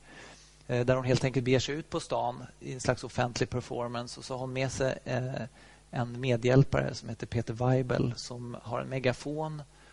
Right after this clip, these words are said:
och uppmanar folk att komma fram till, eh, den här Tapon Tastkino, som alltså är, eh, en, en biograf där man faktiskt på riktigt får beröra. Och hon har alltså inga kläder på sig under, utan då får man alltså,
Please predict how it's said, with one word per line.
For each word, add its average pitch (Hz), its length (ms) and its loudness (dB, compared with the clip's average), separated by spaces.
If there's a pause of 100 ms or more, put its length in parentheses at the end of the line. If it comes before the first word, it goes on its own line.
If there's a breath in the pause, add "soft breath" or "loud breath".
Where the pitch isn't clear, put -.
(160 loud breath)
och 151 120 0
uppmanar 151 500 4
folk 127 380 -2
att 123 100 -2
komma 127 240 -4
fram 147 460 4
till, 123 480 6
eh, 120 360 0 (180)
den 120 140 0
här 120 180 0
Tapon 127 400 2 (240)
Tastkino, - 560 -2
som - 160 -10
alltså 131 200 -6
är, 65 180 -8 (440 loud breath)
eh, 117 280 0 (1040)
en, 131 180 -10
en 120 580 -6
biograf 131 680 0 (200)
där 139 140 4
man 127 160 -4
faktiskt - 360 -4
på 127 80 -8
riktigt 123 280 -8
får 131 160 -4
beröra. 139 560 0 (320 loud breath)
Och - 220 -8
hon 131 100 -2
har 135 60 10
alltså 131 200 6
inga 120 160 -2
kläder 139 420 8
på 123 200 -6
sig - 120 -10
under, 135 340 -8
utan 127 280 -6
då 127 100 -6
får 127 160 -10
man 123 140 -2
alltså, 123 340 -4